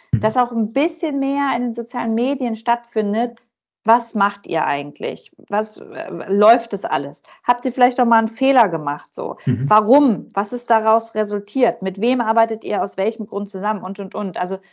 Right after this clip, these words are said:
Speaker 2: ich
Speaker 1: Mhm.
Speaker 2: wünsche mir einfach ein bisschen mehr Transparenz, damit man euch besser greifen kann,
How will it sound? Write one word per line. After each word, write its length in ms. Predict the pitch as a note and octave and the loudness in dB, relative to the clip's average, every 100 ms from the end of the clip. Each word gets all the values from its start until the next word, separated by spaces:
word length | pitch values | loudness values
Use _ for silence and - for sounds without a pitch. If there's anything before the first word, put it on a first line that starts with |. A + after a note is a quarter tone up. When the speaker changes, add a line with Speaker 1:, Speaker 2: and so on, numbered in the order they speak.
| _ _ G#2 | _ _ -10
Speaker 2:
ich 120 | B2 | -4
Speaker 1:
Mhm. 40 | |
Speaker 2:
wünsche 240 | A#3+ C#4+ C4+ | -2 -2 -2
mir 80 | |
einfach 340 | B3 A#3+ C4 B3+ | -2 -2 -6 -6
ein 100 | A#3 | -6
bisschen 340 | C4+ - B3+ | -6 -6 -4
mehr 180 | A#3+ A#3+ | -2 -4
Transparenz, 880 | - A#3 A3+ A3 G3+ B3 A#3+ C#4 C#4 | -6 -10 -8 -8 -4 -4 -4 -8 -8
damit 280 | G3+ A3 A3 | -8 -6 -6
man 120 | G#3 | -8
euch 140 | G#3+ | -8
besser 340 | - G#3 G#3 F#3+ | -8 -8 -8 -8
greifen 420 | - F#3 A3 F#3+ | -4 -2 -2 -8
kann, 440 | - F3 F3+ A3 | -10 -8 -6 -8